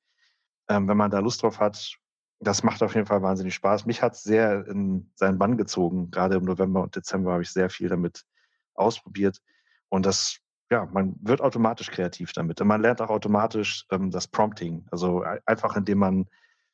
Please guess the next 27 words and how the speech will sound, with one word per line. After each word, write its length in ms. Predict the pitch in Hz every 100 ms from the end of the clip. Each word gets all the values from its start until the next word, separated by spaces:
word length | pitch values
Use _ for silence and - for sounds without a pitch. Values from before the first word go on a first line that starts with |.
| _ _ _ _ _ _ _ _
ähm, 340 | 95 95 87
ja, 140 | 95 120
feststellt, 440 | - 113 - 107
was 140 | 104 -
funktioniert 480 | 110 - 110 104
gut, 260 | 107 127 127
was 100 | 101
funktioniert 400 | - 104 101 92
schlecht. 280 | - 113 -
Oder 100 | 117
man 140 | 120 113
guckt 240 | 117 -
sich 120 | 110
auch 120 | 107
bei 120 | - 98
seinen 260 | 95 95
Mit-, 440 | 98 107 - - - _ _ _ _
Mitkrea-, 680 | 131 - - - 110 101 101
äh, 180 | 104 95 - -
Mitkreativen 840 | 117 - - 107 101 - 107 104
sozusagen 540 | 95 95 98 95 95 98
einfach 240 | 98 101
mal 120 | 101
ein 80 | 98
paar 140 | - 117
Prompts 340 | 147 170 -
ab 160 | 87